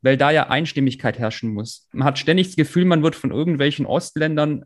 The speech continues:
erpresst. Das hat man jetzt im sechsten Sanktionspaket gegen Russland gesehen, wo Ungarn wieder eine Extrawurst für sich, ähm,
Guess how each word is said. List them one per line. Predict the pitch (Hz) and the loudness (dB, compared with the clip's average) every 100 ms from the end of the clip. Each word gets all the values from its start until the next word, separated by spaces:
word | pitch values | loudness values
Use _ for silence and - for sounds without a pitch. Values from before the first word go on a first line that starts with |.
| - | -4
erpresst. | 120 - 175 196 156 | -4 0 0 0 -2
Das | 147 | -2
hat | 135 | 0
man | 139 | 0
jetzt | 135 | 0
im | 131 | 0
sechsten | 139 - 139 | 0 -2 -4
Sanktionspaket | 135 120 - 160 - 160 139 156 151 | -4 -2 -2 -2 0 -4 0 -2 0
gegen | 135 123 | 0 2
Russland | 165 175 160 143 | 0 0 -2 0
gesehen, | 156 156 160 160 | -2 0 0 2
wo | 131 | 2
Ungarn | 131 156 143 139 135 | 2 0 2 2 0
wieder | 127 113 | -2 -2
eine | 127 | -2
Extrawurst | - - 151 139 143 143 - | -4 -6 -4 -4 -4 -6 -6
für | 139 | -2
sich, | 151 - | -2 -2
ähm, | 120 135 139 | 0 0 0